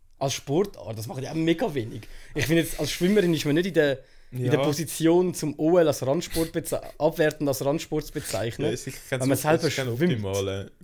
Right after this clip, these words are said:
Speaker 2: kein optimaler <laughs> Sport, um nachher
Speaker 1: Das ist
Speaker 2: O L
Speaker 1: ja, als, als würde,
Speaker 2: kritisieren.
Speaker 1: als würde ein, ein, ein, ein Dude aus dem F C sagen so, "Alter, du spielst Billard, das spielt doch jeder." So, du bist einfach nicht in der Lage zu, <laughs> ja, ist jetzt ein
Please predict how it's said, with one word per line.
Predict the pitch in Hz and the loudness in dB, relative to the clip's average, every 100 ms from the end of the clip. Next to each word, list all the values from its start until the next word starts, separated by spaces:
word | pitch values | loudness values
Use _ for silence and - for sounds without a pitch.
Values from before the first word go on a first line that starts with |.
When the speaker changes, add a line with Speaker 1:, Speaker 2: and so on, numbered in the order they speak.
| - | -14
Speaker 2:
kein | 110 | -10
optimaler | 113 - 143 180 175 190 | -8 -6 0 0 4 4
<laughs> | |
Sport, | 180 120 127 131 110 | 4 0 -2 -4 -6
um | |
nachher | 107 113 | -6 -4
Speaker 1:
Das | 117 | 0
ist | 123 | 4
Speaker 2:
O | |
L | 190 | 6
Speaker 1:
ja, | |
als, | 180 170 | 6 4
als | 180 156 | 2 2
würde, | 196 208 | 4 2
Speaker 2:
kritisieren. | 165 | 2
Speaker 1:
als | 151 | 2
würde | 180 185 | 4 4
ein, | 175 | 2
ein, | 180 165 - | 0 -4 -4
ein, | 151 139 135 | -2 0 0
ein | 135 127 | 0 -2
Dude | 151 170 | -2 -2
aus | 143 | -4
dem | 147 | -2
F | 147 - | -2 -2
C | 151 | -4
sagen | 151 131 | -2 -2
so, | 127 113 - - - _ | -2 -4 -6 -18 -20 _
"Alter, | - 117 117 101 98 104 - - _ - _ _ - - | -6 -4 -4 -4 -4 -6 -18 -20 _ -20 _ _ -20 -12
du | 123 | -10
spielst | - 127 127 110 - - - - - _ - - | -4 0 0 -2 -4 -6 -10 -18 -20 _ -20 -4
Billard, | 143 147 113 98 - - | 0 2 2 0 -6 -14
das | 123 | -10
spielt | - 131 | -6 -2
doch | 120 - | -2 -2
jeder." | 113 123 127 104 - - - - - _ - - _ - - _ _ _ _ _ _ - | -2 -2 -2 -6 -8 -14 -20 -20 -20 _ -20 -20 _ -20 -20 _ _ _ _ _ _ -10
So, | 113 | -6
du | 131 | 0
bist | 196 | 0
einfach | 208 | 2
nicht | 202 | -2
in | 202 | 2
der | 180 | 6
Lage | 175 208 480 494 | 6 12 12 12
zu, | 539 | 10
<laughs> | |
ja, | - - | 12 12
ist | 349 | 12
jetzt | - | 12
ein | 294 | 2